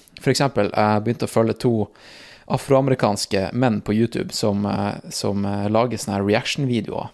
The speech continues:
Første gang de blir eksponert til for eksempel, eller første gang de hører, eh, Black Sabbath. Det er kjempeartig, fordi de, de digger det jo. Men de er jo vant med å bare høre på hiphop, ikke sant? Så,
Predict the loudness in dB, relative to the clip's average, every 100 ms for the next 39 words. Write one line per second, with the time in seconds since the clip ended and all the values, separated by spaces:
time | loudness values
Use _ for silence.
0 | -2 0 0 0 2 2 2 2 2 0
1 | 0 -2 -6 -6 -2 0 0 -2 -4 -4
2 | -6 -4 -4 -2 0 0 -2 _ _ _
3 | _ _ _ _ _ _ -6 0 0 0
4 | -2 0 0 2 0 2 4 6 4 4
5 | 0 -8 -20 -20 -20 -20 -20 -20 -20 -8
6 | -6 0 0 0 0 0 0 -6 -10 -10
7 | -14 -20 -6 0 2 2 2 0 -2 -4
8 | -8 -4 0 2 0 0 0 2 2 2
9 | 0 -2 -6 -12 _ _ -20 -20 -20 -6
10 | 0 2 6 6 6 2 0 -2 2 2
11 | 4 4 4 0 0 0 0 -2 -4 -8
12 | -4 -2 -4 -14 -16 -2 2 4 2 0